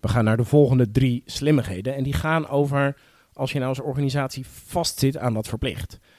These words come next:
Of je bent trainer in een organisatie, of je bent Z Z P'er en je werkt voor een organisatie. En die zegt, "Ja, d-, het, dat verplicht, dat moet erin." En dat kan zijn dat je daar niet blij mee bent, maar hoe kun je daar dan toch nog slim mee omgaan?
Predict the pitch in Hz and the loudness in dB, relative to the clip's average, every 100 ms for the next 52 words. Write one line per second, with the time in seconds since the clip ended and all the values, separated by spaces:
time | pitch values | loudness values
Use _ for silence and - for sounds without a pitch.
0 | _ - 113 120 113 107 110 - 117 120 | _ 2 2 4 0 -2 -2 0 2 2
1 | 139 - 127 139 135 127 127 123 123 143 | 2 2 0 2 2 -2 0 0 0 -2
2 | - 151 160 - 117 104 - 101 98 95 | -4 -6 -6 -4 -2 -2 -2 0 0 -2
3 | 117 104 90 - 113 127 143 107 92 90 | -4 -4 -6 0 2 4 4 2 2 0
4 | 87 - - 101 123 - - 143 131 135 | -2 -8 -6 -2 -2 -6 0 2 2 0
5 | 117 131 123 120 139 170 175 139 123 127 | 0 0 0 -2 -4 -8 -4 0 2 2
6 | 135 127 123 147 - 127 117 - 127 127 | 2 2 2 -2 -4 -2 -2 -2 -4 -4
7 | - 135 - - 131 - 120 185 - 135 | -6 -8 -8 -6 -6 -4 -2 0 0 0
8 | 131 156 214 120 139 143 90 87 _ - | 4 4 4 2 2 2 2 -4 _ -20
9 | _ _ _ 143 151 165 156 143 131 123 | _ _ _ 0 4 6 6 4 2 2
10 | 120 101 135 165 170 190 226 - _ _ | 0 0 0 2 2 0 -2 -10 _ _
11 | _ - 143 165 156 143 135 131 127 - | _ 2 4 4 4 4 4 2 -2 4
12 | 202 170 147 110 143 131 113 123 - 90 | 4 4 0 0 2 2 2 0 0 -8